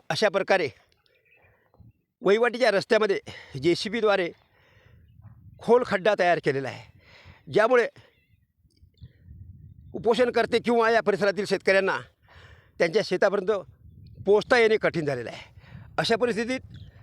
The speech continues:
महसूल विभागाने यावर कारवाई करायला पाहिजे होतं, अशी मागणी उपोषणकर्त्यांनी या ठिकाणी केलेली आहे. कॅमेरामन सुरेशसह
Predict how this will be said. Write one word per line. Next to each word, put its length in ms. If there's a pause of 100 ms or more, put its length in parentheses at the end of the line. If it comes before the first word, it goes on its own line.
(280)
महसूल 360
विभागाने 380
यावर 220
कारवाई 280
करायला 220
पाहिजे 240
होतं, 280 (580)
अशी 160
मागणी 300
उपोषणकर्त्यांनी 680
या 60
ठिकाणी 280
केलेली 300
आहे. 140 (1080)
कॅमेरामन 500 (120)
सुरेशसह 540